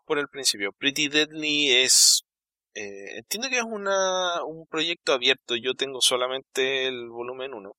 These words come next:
que cuenta la historia de varios personajes realmente, y lo hace de una forma, mm, diría que no tan lineal. El, el, la forma en la que está estructurada la historia hace que uno, eh,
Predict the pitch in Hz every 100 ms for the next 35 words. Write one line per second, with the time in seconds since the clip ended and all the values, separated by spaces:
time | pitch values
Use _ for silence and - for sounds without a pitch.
0 | _ _ _ - 120 151 147 156 131 -
1 | 151 151 151 147 139 _ _ _ _ _
2 | _ 120 117 120 147 165 - - 160 -
3 | 160 147 139 120 110 110 101 98 - 104
4 | 104 - 110 113 113 117 120 - 135 127
5 | 123 113 - 127 127 127 123 123 123 120
6 | 120 _ 123 139 127 120 120 123 _ _
7 | - _ _ _ _ _ 113 139 160 160
8 | 151 165 170 165 139 123 127 104 - _
9 | - 104 104 107 113 110 - 135 135 139
10 | 139 131 123 117 - 135 127 123 - -
11 | 123 _ - 110 120 131 135 - - 131
12 | 139 131 - 123 131 131 127 123 123 120
13 | 120 117 110 - 104 98